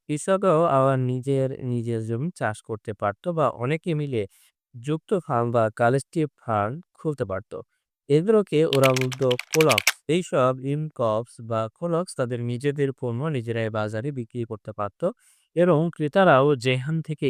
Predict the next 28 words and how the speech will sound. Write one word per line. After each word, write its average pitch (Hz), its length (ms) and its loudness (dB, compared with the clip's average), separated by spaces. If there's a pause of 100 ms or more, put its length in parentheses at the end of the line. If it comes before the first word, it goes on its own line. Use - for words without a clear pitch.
ইচ্ছা 123 360 -4 (600)
তাদের 117 260 2
পণ্য 131 240 -4 (140)
কিনতে 165 280 0
পারত। 95 300 -10 (520)
কাদও 190 340 4
বোঝা 151 300 0
যাচ্ছে 151 360 -2
সোভিয়েত 123 440 -4
দেশে 120 340 -4 (140)
উৎপাদন 165 480 -4
প্রণালীর 151 520 2
কোথাও 139 400 2
জোর 123 280 0
করে 127 280 2 (120)
কিছু 127 300 -10
করানো 110 380 -2
হতো 104 260 -10
না। 90 120 -8 (440)
ব্যাপারটা 160 480 2
সম্পূর্ণ 147 500 0
জনসাধারণের 123 800 -2
স্বাধীন 123 460 -6
ইচ্ছার 165 360 -2
ওপর 139 220 0 (440)
নির্ভরশীল 147 680 0
ও 127 80 0 (140)
সম্পূর্ণ 123 520 -8